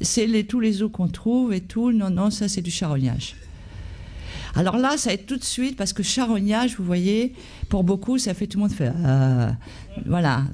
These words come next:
hein, parce que, qu'est-ce que c'est, moi j'ai des charognes, tout de suite, donc ça, d'un seul coup, vous redevenez primitif, vous voyez, c'est clair, hop, on remet une couche,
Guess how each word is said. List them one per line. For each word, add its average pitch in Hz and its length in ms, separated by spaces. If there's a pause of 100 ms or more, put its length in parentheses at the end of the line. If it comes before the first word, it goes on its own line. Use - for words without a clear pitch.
(100)
hein, 160 300
parce 175 160
que, 190 180
qu'est-ce 185 240
que - 60
c'est, 170 180
moi 160 100
j'ai 143 140
des 139 80
charognes, 147 460
tout 233 100
de 220 40
suite, 240 200
donc 277 160
ça, - 160
d'un 214 220
seul 220 180
coup, 269 120
vous 226 120
redevenez 240 560
primitif, 202 520
vous 311 40
voyez, 196 240
c'est 165 180
clair, 147 300
hop, - 280 (500)
on 214 120
remet 226 320 (140)
une 196 160
couche, 302 360